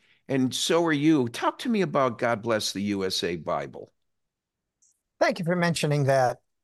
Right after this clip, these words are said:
Speaker 2: It came to my attention, oh, I mean, two, three years ago, how our founding fathers got here on the Mayflower.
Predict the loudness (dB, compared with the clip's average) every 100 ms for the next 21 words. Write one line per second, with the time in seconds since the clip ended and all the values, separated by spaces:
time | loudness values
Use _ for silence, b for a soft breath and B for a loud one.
0 | _ -6 -6 2 2 2 0 2 2 2
1 | 0 -2 -2 -2 -2 -6 -10 _ _ _
2 | _ _ 0 4 4 4 2 0 -4 -4
3 | -4 -2 0 2 2 0 2 2 -2 _
4 | _ _ _ _ _ _ _ _ _ _
5 | _ _ _ 4 6 4 4 0 2 0
6 | 2 2 2 0 0 0 -2 0 -2 -2
7 | -4 -6 -8 -16